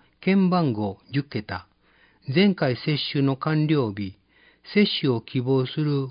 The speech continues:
会場、日時、午前午後をお伝えください。時間指定はできません。午前午後の希望をお伝えください。一回の電話受付で二人分まで予約可能。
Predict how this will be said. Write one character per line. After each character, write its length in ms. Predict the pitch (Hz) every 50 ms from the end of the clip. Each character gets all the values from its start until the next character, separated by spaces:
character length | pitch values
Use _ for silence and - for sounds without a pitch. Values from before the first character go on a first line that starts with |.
| - -
会 320 | - 151 160 175 165 147 - -
場、 300 | 165 156 147 143 139 - _ _ _ _ _ _ _ _
日 220 | - 147 175 202 202
時、 480 | - - 139 117 107 104 104 104 104 - -
午 140 | - 123 131 -
前 200 | 156 127 110 101
午 160 | 98 107 107
後 120 | 101 101 98 95 - _ - 151 160
を 120 | 170 165 _ _ _ _ _
お 120 | 127 127
伝 320 | - - - - 143 143 151
え 40 |
く 120 | 143 - -
だ 160 | 110 107 101 - -
さ 120 | - 98
い。 100 | 101 101 - _ _ _ _ _ _ _ _ _ _ _ _ _ _ _ _ _ _ _ _ _ _ _ -
時 160 | - 160 160
間 180 | - - 190 190
指 160 | 185 - -
定 240 | - - 165 135 120
は 260 | 117 127 135 135 - -
で 140 | 123 127 117
き 100 | - 147
ま 180 | 139 139 135 131
せ 140 | - 131 113
ん。 160 | 101 98 - _ _ _ _ _ _ _ _ _ _ _ _ _ -
午 160 | 147 135 151
前 200 | 165 196 190 175
午 320 | 147 123 131 127 143 147 147
後 120 | 151 139
の 200 | 143 151 160 151
希 220 | - - - 143 131
望 320 | 131 135 131 135 147 170
を 100 | 160 -
お 100 | - 139
伝 300 | 127 - - - 127 120
え 40 | 117 -
く 120 | - 113
だ 160 | 110 113 107
さ 160 | - - 117
い。 160 | 104 98 101 - _ _ _ _ _ _ _ _ _ _ _ _ _ _ _ _
一 180 | - 208 208 -
回 180 | - 160 135
の 120 | 120 110 110
電 220 | 135 143 147 147
話 80 | 147 147
受 200 | 139 - - 123
付 240 | - - - 123 113
で 260 | 107 123 143 151 - _ _ _ - _
二 260 | - - - 156 151
人 140 | 156 170 175
分 240 | 175 185 175 151 135
ま 120 | 139 143
で 240 | 139 139 127 117 107 -
予 120 | 123 123
約 280 | 127 127 127 - - -
可 200 | - - 117 107
能。 260 | 104 101 101 98 104